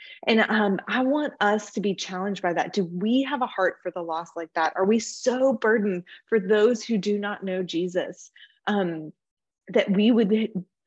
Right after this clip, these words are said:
um, experience that consuming grief for those, um, who do not know him? The Jewish people had everything. They were the chosen line. They had covenants, the presence of God in their midst, all of the promises, the heritage,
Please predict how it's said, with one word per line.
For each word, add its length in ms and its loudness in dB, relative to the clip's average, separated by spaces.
um, 240 0
experience 720 -2
that 180 -6
consuming 1120 -4
grief 400 2
for 120 0
those, 640 -2
um, 200 0
who 220 0
do 220 -2
not 240 -4
know 180 -4
him? 420 -10
The 100 6
Jewish 500 2
people 260 2
had 300 -2
everything. 800 -2
They 80 6
were 140 8
the 100 -2
chosen 500 0
line. 420 -4
They 80 -4
had 220 -6
covenants, 540 -4
the 100 -8
presence 460 -4
of 160 -4
God 240 0
in 100 -2
their 140 -2
midst, 420 -6
all 180 2
of 120 0
the 80 0
promises, 640 -4
the 80 -8
heritage, 720 0